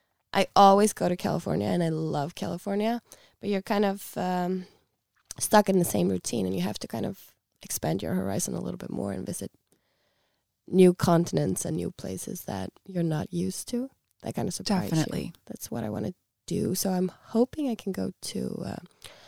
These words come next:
Speaker 1: Tokyo and Bali this year. <laughs>
Speaker 2: Do it. Yeah, I need to go
Speaker 1: Yes.
Speaker 2: to Bali. It looks amazing.
Speaker 1: Yes, me too. It's such a trend, Bali. <laughs>
Speaker 2: <laughs>
Speaker 1: But still, people say that it always meets their expectations.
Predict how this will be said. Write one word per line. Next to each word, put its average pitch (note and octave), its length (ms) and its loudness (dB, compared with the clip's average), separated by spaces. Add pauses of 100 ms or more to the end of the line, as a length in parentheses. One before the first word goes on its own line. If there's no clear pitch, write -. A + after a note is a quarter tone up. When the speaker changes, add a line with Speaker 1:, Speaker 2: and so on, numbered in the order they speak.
(200)
Speaker 1:
Tokyo G#3+ 360 4
and E3+ 200 0
Bali D#2+ 380 -4
this - 220 -8
year. - 200 -12
<laughs> F3 240 8
Speaker 2:
Do F#3 260 6
it. F#3+ 340 -2
Yeah, D#3+ 200 0
I D3+ 100 -2
need D3 180 0
to C#3+ 60 -6
go C#3+ 100 -4
Speaker 1:
Yes. C#3 60 -4
Speaker 2:
to C#3+ 60 -8
Bali. - 240 -6
It - 80 -10
looks - 200 -12
amazing. F#3 360 0
Speaker 1:
Yes, - 260 -6
me F#3 140 4
too. F#3+ 220 -4
It's - 280 -8 (140)
such - 440 -2
a G3 40 -6
trend, - 460 -8
Bali. E3+ 320 0 (200)
<laughs> G#3+ 160 6
Speaker 2:
<laughs> F#3 200 6
Speaker 1:
But A3 160 10
still, G#3+ 260 8
people B3 260 2
say A#3+ 220 2
that G#3 320 2 (1300)
it G#3+ 140 2
always F#3+ 300 10
meets - 260 0
their G#2 180 -4
expectations. - 760 -10